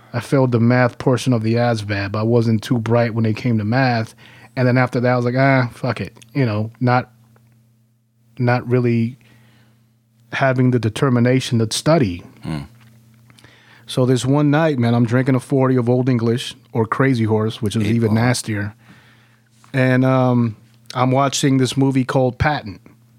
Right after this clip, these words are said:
Speaker 1: World War Two movie with, uh, George C. Scott. And I'm, like, with the buzz of the forty, and I'm, like, all motivated looking at this Army movie. I'm like, "Oh, shit, man." And, and moments,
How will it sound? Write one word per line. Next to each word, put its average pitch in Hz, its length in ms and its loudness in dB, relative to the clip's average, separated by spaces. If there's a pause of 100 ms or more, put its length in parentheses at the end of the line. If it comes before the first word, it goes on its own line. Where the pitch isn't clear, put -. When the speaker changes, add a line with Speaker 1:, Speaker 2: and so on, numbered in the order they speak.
(260)
Speaker 1:
World 120 260 0
War 123 140 0
Two 143 220 -2
movie 120 220 2
with, 110 300 -4
uh, 104 540 -10 (160)
George 131 260 2
C. 131 140 2
Scott. 120 400 -2 (1800)
And 117 240 2
I'm, 156 220 0
like, 127 200 0 (440)
with 120 240 -2
the 123 80 -4
buzz 127 420 0
of 113 120 -2
the 117 60 -6
forty, 143 500 -2
and 107 160 -6 (800)
I'm, 147 180 0
like, 127 140 0
all 131 180 0
motivated 131 580 0
looking 131 240 0
at 123 80 -2
this 117 160 -4
Army 143 260 2
movie. 123 260 2
I'm 127 120 0
like, 117 140 -4
"Oh, 127 240 -2
shit, - 440 -4
man." 110 320 -2 (680)
And, 113 540 -2
and 113 260 -2
moments, 135 960 -2